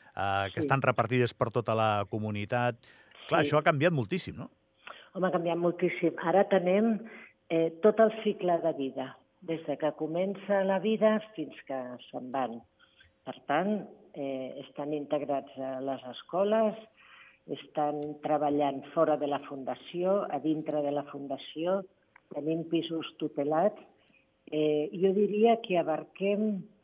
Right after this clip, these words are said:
Speaker 2: pràcticament tot lo que és una vida normal.
Speaker 1: Bé, i, i això ha anat passant, eh, Pilar, vostè m'ajudarà, eh? Mica en mica, o hi ha un punt en el que hi ha com un,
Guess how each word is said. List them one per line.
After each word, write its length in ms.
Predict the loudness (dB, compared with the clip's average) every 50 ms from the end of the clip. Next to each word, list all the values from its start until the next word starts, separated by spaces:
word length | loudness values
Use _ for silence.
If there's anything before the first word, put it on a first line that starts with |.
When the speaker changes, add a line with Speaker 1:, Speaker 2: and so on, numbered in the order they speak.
| _ _ _ _ _ _ _ -18 -12 -2
Speaker 2:
pràcticament 840 | 0 2 2 0 0 -2 -2 0 2 0 0 0 -2 -6 -6 -8 -10 -4
tot 220 | 0 2 2 2 0 -6 -16 -10
lo 220 | -6 -4 -4 -4 -4
que 140 | -6 -6 -6
és 180 | -6 -10 -16 -18 -12
una 240 | -12 -10 -8 -8 -8
vida 500 | -6 -4 -4 -4 -4 -4 -4 -4 -4 -6 -8
normal. 640 | -12 -10 -10 -10 -10 -12 -12 -10 -10 -10 -10 -12 _ _ _ _ _ _ _ _ _ _ _ _ _ _ _ _ _ _ _ _ _ _ _ _ _ -20 -20 -20 -20 -20 -20 -20 _ -2
Speaker 1:
Bé, 220 | 2 2 4 4
i, 220 | 2 0 -4 -10 -8 -6 -4 -2
i 40 | 0 -2
això 240 | -2 0 0 0 2
ha 60 | 2
anat 160 | 2 0 -2 -2
passant, 460 | -4 -4 -4 -2 -4 -4 -4 -4 -6 -10 -12 -16 _ _ -20 -14
eh, 220 | -12 -10 -10 -10 -6
Pilar, 340 | -6 -4 -2 -2 -2 -2 -4 -6 -10 -14 -10 -8
vostè 200 | -6 -4 -4 -2
m'ajudarà, 520 | -4 -2 -2 0 0 2 2 0 0 -2 -2
eh? 40 | -2
Mica 320 | -2 -2 -2 -2 0 0 0
en 80 | 0
mica, 300 | 0 -2 -2 -2 -4 -4 -4 -4 -2 -2
o 140 | 0 0 0
hi 120 | 0 0
ha 60 | 2 2
un 200 | 2 0 -2 -2
punt 260 | 0 0 0 2 0 0
en 80 | 0 0
el 140 | -2 -2 0
que 120 | 0 0 0
hi 80 | 0 0
ha 60 | -2 -2
com 220 | -2 -4 -2 -2
un, 140 | -4 -4 -4